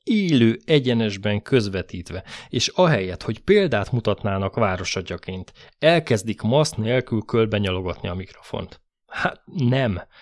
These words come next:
ez így nem működik. Illetve ennek kurvára nem szabadna így működnie. Ezeknek az embereknek búdira is maszkban kellene menniük,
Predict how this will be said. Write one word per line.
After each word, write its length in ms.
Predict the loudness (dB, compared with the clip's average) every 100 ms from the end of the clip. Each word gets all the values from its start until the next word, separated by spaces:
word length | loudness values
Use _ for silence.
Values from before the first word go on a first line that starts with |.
| -20 -6
ez 240 | -2 0
így 180 | -2 -2
nem 260 | 0 2
működik. 800 | 2 2 0 -2 -6 -6 -14 -20 _ _ _ _ _
Illetve 360 | 0 2 2 2
ennek 280 | 2 2 0
kurvára 520 | 2 4 4 4 2
nem 160 | 2
szabadna 440 | 0 -2 -2 -2 -2
így 200 | -2 0
működnie. 720 | 0 0 -4 -4 -8 -10 -18 _ _ -20 -20 -8
Ezeknek 500 | 0 2 2 0 0
az 140 | 0 0
embereknek 640 | 0 0 0 0 0 -2 -2
búdira 460 | 0 2 2 2 2
is 180 | -2
maszkban 460 | 0 0 0 -2 -4
kellene 400 | 2 2 2 0
menniük, 580 | 0 0 -2 -6 -10